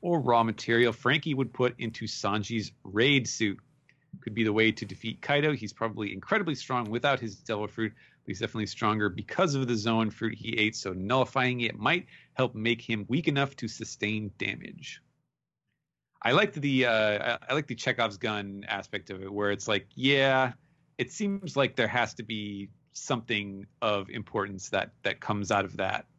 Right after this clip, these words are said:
um, that we're here now, where they're saying that the Sea Prism Stone comes from. Um,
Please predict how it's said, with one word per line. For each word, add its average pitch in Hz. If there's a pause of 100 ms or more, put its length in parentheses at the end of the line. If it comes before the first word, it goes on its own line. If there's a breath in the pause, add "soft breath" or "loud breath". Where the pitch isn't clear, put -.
(200)
um, 101
that 98
we're 98
here 107
now, 95
where 98
they're 98
saying 98
that 92
the -
Sea -
Prism 107
Stone 107
comes 101
from. - (880 soft breath)
Um, 98